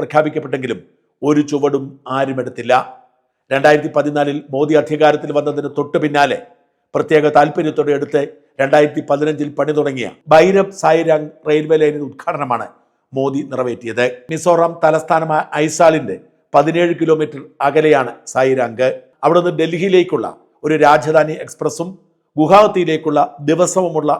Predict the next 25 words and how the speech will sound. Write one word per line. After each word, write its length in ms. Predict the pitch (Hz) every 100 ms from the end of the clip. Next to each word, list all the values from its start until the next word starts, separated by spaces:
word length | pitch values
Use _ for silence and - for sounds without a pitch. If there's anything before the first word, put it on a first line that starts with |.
| -
ഒരു 100 | 139 143
ട്രെയിനും 340 | 147 147 160 180 - _ _ _ -
കൽക്കട്ടയിലേക്കുള്ള 760 | 170 165 208 190 160 160 156 147 147 - - 135
ആഴ്ചയിൽ 300 | 160 170 165 156
മൂന്ന് 200 | 220 226
ദിവസമുള്ള 380 | 185 151 156 151 147 -
സർവീസ് 320 | 156 156 156
ഇറങ്ങുന്ന 260 | 151 143 143
മറ്റൊരു 260 | 143 156 143 143
ട്രെയിനും 300 | 147 139 - - 127
അടക്കം 260 | 147 147 135 - _ _ 135
മൂന്ന് 240 | 156 165 156 151
ട്രെയിനുകളും 420 | 147 147 139 139 147
ഉദ്ഘാടനം 420 | - 131 123 123 113
ചെയ്തു. 200 | 123 135 135 - -
മിസോറാമികൾ 600 | 151 165 160 151 147 143 - - _ 131 147
ആദ്യമായാണ് 640 | 180 170 175 151 143 135 156 _
ട്രെയിൻ 220 | - 131 131
കാണുന്നത്. 400 | 120 120 123 131 135 - _ _ _ -
മിസോറാമിലെ 500 | 175 190 190 180 180 160
ജനങ്ങൾക്ക് 380 | 160 151 - 101 _ _ - 165
ഇത് 80 | 160
വിശ്വസിക്കാൻ 480 | 156 185 180 165 160 147
പോലും 160 | 139 127
കഴിയുന്നില്ല. 420 | 127 123 113 117